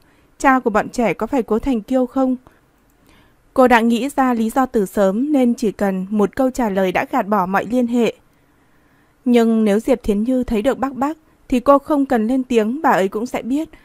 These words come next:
Bắc Bắc là con của ai. Lúc đầu cô không nghĩ đến việc hai ông bà Cố quay về thành phố B, càng không ngờ Cố Thành Kiêu có thể quay về.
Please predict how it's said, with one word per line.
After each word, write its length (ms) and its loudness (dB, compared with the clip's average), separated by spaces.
Bắc 200 0
Bắc 200 0
là 160 0
con 300 0
của 120 2
ai. 300 0
Lúc 180 4
đầu 260 6
cô 140 0
không 220 0
nghĩ 140 0
đến 200 0
việc 200 2
hai 180 -2
ông 140 0
bà 120 0
Cố 240 -2
quay 200 0
về 120 -2
thành 220 -6
phố 180 -2
B, 100 -2
càng 180 6
không 220 2
ngờ 200 4
Cố 120 4
Thành 220 0
Kiêu 220 2
có 120 -2
thể 120 -2
quay 220 0
về. 320 -2